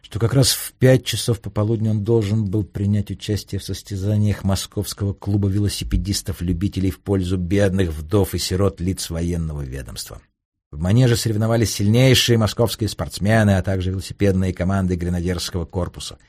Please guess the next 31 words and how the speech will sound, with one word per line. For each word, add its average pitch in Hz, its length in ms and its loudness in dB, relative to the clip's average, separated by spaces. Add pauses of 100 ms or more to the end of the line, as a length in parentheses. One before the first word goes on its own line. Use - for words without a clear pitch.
(320)
У - 60 -14
коллежского 110 480 4
советника 104 540 0
были 101 160 2
неплохие 98 480 -2
шансы 87 460 -6
вновь, 69 480 -4
как - 180 -14
и 69 60 -8
в - 80 -16
прошлом 85 420 -6
году, 80 380 0
получить 85 520 -6
главный 73 460 -8
приз. - 480 0 (640)
Увы, 71 440 -2 (400)
не 76 320 -2
до 104 100 -2
состязаний. 62 760 -10 (1200)
Эраст 139 260 4
Петрович 147 340 2
прогнал 123 360 4
неуместные 117 480 2
мысли 113 260 -2
и 101 40 0
стал 107 220 -2
смотреть 98 400 -4
на 98 100 0
бледно-лиловатый 87 880 0
узор 67 300 -10
обоев. 60 560 -16